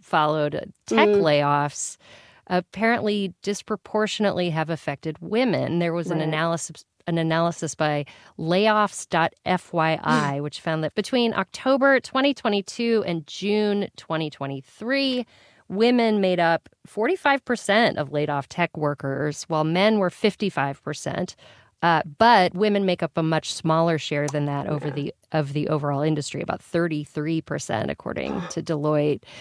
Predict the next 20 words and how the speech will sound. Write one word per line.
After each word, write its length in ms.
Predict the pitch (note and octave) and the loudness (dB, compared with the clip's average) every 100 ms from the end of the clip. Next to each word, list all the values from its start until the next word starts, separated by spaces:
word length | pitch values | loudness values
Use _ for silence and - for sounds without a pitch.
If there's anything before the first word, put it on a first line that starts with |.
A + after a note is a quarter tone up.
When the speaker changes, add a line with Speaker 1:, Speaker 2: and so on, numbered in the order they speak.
| - - - _ _ _ _ | -20 -20 -20 _ _ _ _
Speaker 1:
And 420 | G3 F3+ F3 E3+ | 4 6 6 4
one 220 | E3 F#3 | 4 4
reason 460 | F3 F#3 A3+ G#3+ G3+ | 2 2 2 2 2
for 120 | - | 0
the 100 | E3+ | -2
disparity 520 | D#3+ D3+ - D#3+ D3+ | -2 -4 -2 -2 -2
seems 280 | C#3+ E3+ D#3+ | -4 -4 -4
to 100 | - | -6
be 180 | D#3+ D3+ | -4 -2
that 300 | D3 D#3 D3 | -2 -2 -2
the 80 | D#3 | -4
departments 640 | D3 - - D#3 E3+ D#3+ - | -6 -6 -4 -2 -2 -4 -2
that 100 | D3+ | -2
have 120 | C#3+ | -2
had 340 | - C#3+ D3+ | -4 -2 0
more 200 | D#3+ E3+ | 0 -2
layoffs 500 | F3 F3+ G3 G#3 G3 | 0 2 4 2 0
tend 300 | - F3+ E3+ | -4 0 0
to 60 | E3 | 0
be 360 | D#3 D#3+ D#3+ | 0 0 0